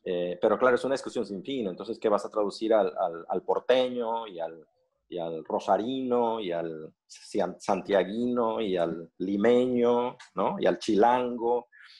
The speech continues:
O sea, es, al tapatío, es una discusión sin fin, ¿no? Eh, pero es fascinante, o sea, porque es posible, ¿no?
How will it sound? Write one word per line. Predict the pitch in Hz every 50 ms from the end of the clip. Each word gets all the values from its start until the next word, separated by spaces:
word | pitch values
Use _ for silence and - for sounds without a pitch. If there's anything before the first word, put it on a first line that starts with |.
| _ _
O | 95 90
sea, | - - 92 92 95
es, | - - _ - - - -
al | - 95 87
tapatío, | - 98 - - 92 - - 127 131 127 123 117 113
es | 107 -
una | 117 127
discusión | 127 120 - - 107 - 110 107 104
sin | - 98 90 -
fin, | _ 123 131 113 92 85
¿no? | 85 101 - _ _ _ _ -
Eh, | 87 87 87 87 87 85 -
pero | - 104 98 104
es | -
fascinante, | - 135 - - 107 95 110 147 151 127 - 92
o | 85
sea, | - - 90
porque | - - - _ -
es | 95 -
posible, | _ 202 - - - 151 196 156 90 80 69 - _ _
¿no? | - - 175